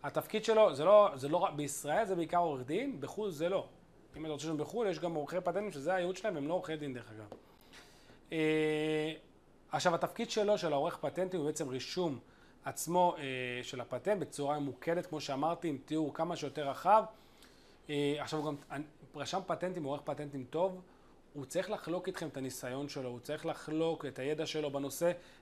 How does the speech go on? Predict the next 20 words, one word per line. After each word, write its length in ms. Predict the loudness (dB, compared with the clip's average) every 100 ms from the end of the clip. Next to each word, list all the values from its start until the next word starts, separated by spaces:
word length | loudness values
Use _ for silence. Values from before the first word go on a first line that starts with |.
| -8
איך 180 | -6 -4
לחזק 380 | -2 -2 -2 -2
את 120 | -2
הפטנט 560 | -4 -4 -2 -2 -4 -4
כמה 240 | -2 -2
שיותר. 360 | -2 -4 -2 -2
הוא 160 | -2 -4
גם 100 | -4
יכול 160 | -4
להגיד 120 | -2
לכם 180 | -4 -4
באיזה 180 | -6 -4
מדינות 320 | -4 -4 -4
לעשות 220 | -6 -6
את 80 | -10
זה 60 | -8
קודם, 320 | -4 -2 -2
באיזה 200 | -4 -6
מדינות 300 | -10 -10 -10
פחות. 380 | -8 6 6